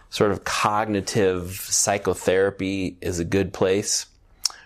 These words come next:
Also, where people learn about, sort of academically speaking, this is kind of the second level of awareness that I was starting to talk, that I wanted to start to talk about. When people start to figure out, like, "Huh,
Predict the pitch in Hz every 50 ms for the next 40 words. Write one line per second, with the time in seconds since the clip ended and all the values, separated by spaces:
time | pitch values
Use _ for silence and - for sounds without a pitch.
0 | - _ _ _ _ _ - 95 104 107 - - - - - 104 98 92 92 -
1 | - - - 92 90 90 95 101 113 139 147 135 110 98 95 95 95 98 92 -
2 | - 90 82 85 92 90 87 87 90 87 85 - - - - 160 131 - - 120
3 | 120 - - 113 113 104 107 104 - - 80 - - - 82 80 - - 92 95
4 | 98 - - 95 - - - 101 87 85 82 82 - - 92 87 - 82 62 67
5 | 78 78 80 80 80 - 151 78 76 80 80 80 80 80 80 73 73 - - 80
6 | 73 71 69 - - 82 82 78 76 73 - 82 73 62 - - 80 80 71 71
7 | 71 69 78 78 78 76 69 73 - - - 78 73 67 - - 87 78 78 -
8 | - - - - - - 73 82 85 - - - 104 98 - - 101 101 - -
9 | - - 95 92 92 87 80 - - - - - - 107 71